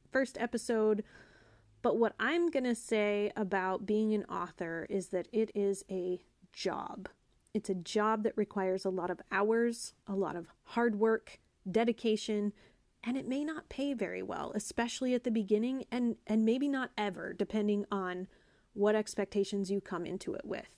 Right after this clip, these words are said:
It's certainly not going to pay well if you don't put real thought into what you want out of it and real time and effort into a plan to get you there.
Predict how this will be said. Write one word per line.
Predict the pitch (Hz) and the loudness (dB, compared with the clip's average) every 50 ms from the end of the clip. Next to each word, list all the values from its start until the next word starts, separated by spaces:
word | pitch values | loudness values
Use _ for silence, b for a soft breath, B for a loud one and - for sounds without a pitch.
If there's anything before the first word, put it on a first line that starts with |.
| _ b b b b b b b b b b b b b | _ b b b b b b b b b b b b b
It's | - 233 220 - | -2 -2 -2 -2
certainly | - - - - - 302 - - 277 294 294 302 302 302 | -6 -6 -2 0 0 0 0 0 -2 0 0 0 0 2
not | 285 240 226 226 233 226 - - | 2 2 2 2 2 0 0 0
going | 220 220 220 220 220 208 | 0 2 2 2 0 0
to | - 208 | -2 -4
pay | - - - 196 196 | -6 -4 0 0 2
well | 202 208 208 214 220 233 - - | 2 2 2 2 0 0 0 -2
if | 208 - - | -2 0 0
you | 214 208 | 0 0
don't | 180 175 202 196 208 220 - | 2 4 4 4 4 2 -2
put | - - 233 - | -2 -4 -4 -4
real | - 202 202 208 208 202 226 | -2 0 2 2 2 2 0
thought | - - - 170 170 196 220 - _ | -2 -4 -4 -4 -2 -4 -4 -4 _
into | 202 190 185 - 190 | -6 -4 -2 -2 -2
what | 180 190 196 - - | 0 0 -2 -2 -2
you | 196 202 | -2 -2
want | 196 202 190 190 190 | -2 -2 -2 -2 -2
out | 185 165 165 175 | -4 -4 -6 -6
of | 165 | -4
it | 175 170 170 - - _ _ _ _ _ _ _ | -4 -6 -6 -8 -12 _ _ _ _ _ _ _
and | - 196 202 190 180 170 - | -2 -2 0 -2 -2 0 0
real | 220 220 240 247 240 247 | 2 2 4 4 2 2
time | 240 - - 226 214 214 214 | 0 -2 -4 -2 0 2 2
and | 208 202 - | 0 0 -2
effort | 196 185 - 190 185 180 - - | -4 -2 0 0 0 0 0 -2
into | 208 196 190 185 - 196 180 | -2 -2 -2 -2 0 -2 -2
a | 175 | -2
plan | - - - - - 269 262 233 196 180 165 175 180 | -4 -10 -12 -6 -4 -2 -2 0 -2 -2 -4 -6 -6
to | - 190 | -6 -4
get | 170 - 190 196 - - | -2 -2 -2 -4 -4 -4
you | 165 | -4
there. | 160 - - - - - - | -4 -4 -8 -10 -12 -16 -18